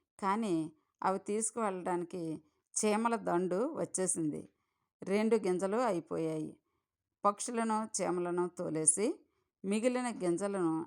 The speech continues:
అవి సొంతం చేసుకోవచ్చు, కానీ అవి వాటి నిర్ణయాన్ని పూర్తిగా చెయ్యాలి అని అనుకున్నాయి.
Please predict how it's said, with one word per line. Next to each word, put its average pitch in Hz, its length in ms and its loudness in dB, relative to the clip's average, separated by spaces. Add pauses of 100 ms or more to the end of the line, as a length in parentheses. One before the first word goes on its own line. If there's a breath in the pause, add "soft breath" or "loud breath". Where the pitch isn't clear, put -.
(120)
అవి 175 420 -4 (300)
సొంతం 208 580 0
చేసుకోవచ్చు, 160 720 0 (140)
కానీ 160 500 0 (500)
అవి 185 440 0 (140)
వాటి 185 280 0
నిర్ణయాన్ని 196 600 0
పూర్తిగా 175 500 -6 (140)
చెయ్యాలి 160 440 -4 (640)
అని 208 160 4
అనుకున్నాయి. 160 680 2